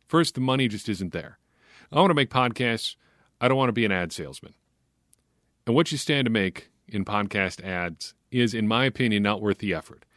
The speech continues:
I don't want to be running down people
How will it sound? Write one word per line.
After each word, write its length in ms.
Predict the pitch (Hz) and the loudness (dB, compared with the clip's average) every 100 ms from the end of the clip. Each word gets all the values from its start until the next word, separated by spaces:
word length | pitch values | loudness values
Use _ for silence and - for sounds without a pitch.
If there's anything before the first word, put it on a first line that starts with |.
| _ _ _ - | _ _ _ 0
I 80 | 123 | 2
don't 80 | |
want 100 | 139 | 4
to 40 | 135 | 2
be 120 | 123 | 2
running 280 | 113 120 113 | 2 2 2
down 480 | 104 98 95 92 87 _ _ _ _ _ _ _ _ _ _ _ _ _ - | 2 0 0 -4 -8 _ _ _ _ _ _ _ _ _ _ _ _ _ -4
people 540 | 120 107 110 101 110 | -4 2 2 2 -2